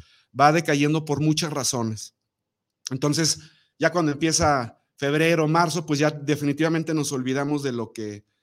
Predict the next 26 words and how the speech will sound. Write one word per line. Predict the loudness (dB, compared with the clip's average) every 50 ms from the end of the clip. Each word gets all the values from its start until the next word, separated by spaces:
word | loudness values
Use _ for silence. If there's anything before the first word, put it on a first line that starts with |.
| _ _ _ _
de | -6 -4 -4
lo | -4 -4 -6 -6
que | -6 -4 -4 -4 -4 -4 -6 -6
iniciamos | -6 -4 -4 -2 -2 -2 0 0 0 0 0 -2 -2 -4
o |
lo | -4 -4
que | -6 -8 -8
queríamos, | -6 -4 -2 -2 -2 -2 -4 -6 -10 -12 -16 _ _ _ _ _ _
eh, | _ -8 -6 -6 -6 -4
lograr | -2 -2 -2 0 0 0 0 0
este | -2 -4 -4 -4 -2 -2
año, | -2 -2 -2 -4
¿no? | -2 -2
A | -4 -4
principios | -4 -8 -8 -8 -8 -10 -8 -8 -6 -8 -6 -6
de, | -8 -8 -8 -10 -14 -18 _ _ _ _ _ _
de | -6 -2 -2
año. | 0 0 0 -2 -2 -4 -6 -12 _ _ _ _ _ _ _ -20 -20 _ _ _ _ _ _ _ _ _ _ _ _ _ -8
Es | -6 2
por | 4 6 8
ello | 8 8 6 4
que | 2 2
también, | 2 2 2 2 2 0 0
pues | -2 -4 -2
bueno, | -2 -2 -2 -4 -6 -10 -14 _ _ _ _ _ _ _
eh, | -10 -8 -6 -4 -4 -2 -2 -2 -2 -4 -6 -8 -10